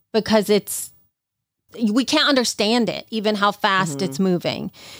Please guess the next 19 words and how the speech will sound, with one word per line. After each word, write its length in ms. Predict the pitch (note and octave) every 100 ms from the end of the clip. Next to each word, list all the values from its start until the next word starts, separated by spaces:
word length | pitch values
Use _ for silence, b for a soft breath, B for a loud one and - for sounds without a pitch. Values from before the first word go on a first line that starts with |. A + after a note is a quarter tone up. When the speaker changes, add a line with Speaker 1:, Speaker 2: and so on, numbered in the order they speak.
| B
Speaker 1:
And 260 | A3+ A3+ F#3
that's 440 | A#3+ A3 A3+ -
why 480 | G#3+ G3+ F#3 F3 E3+ -
I 160 | F#3+
keep 320 | F3+ G#3 F#3
on 160 | F#3 F#3
having 340 | F3 F3 G#3+
the 100 | A3
conversations, 840 | G#3+ A3 A3 G#3+ A3 G#3+ A3+ A3 A3 B B B B
because 560 | A3 G3 A#3+ G3+ - - _ _ _ -
it 120 | G3+ -
is, 300 | A3+ C4+ E3+
it's 180 | E3+ -
for 240 | - F#3
the 80 | F3
kids, 460 | - A3+ C#4 C4
man. 420 | F#3 F#3+ A3 A#3+ - _
It's 220 | - F#3 F#3+
like, 380 | F#3+ F#3 -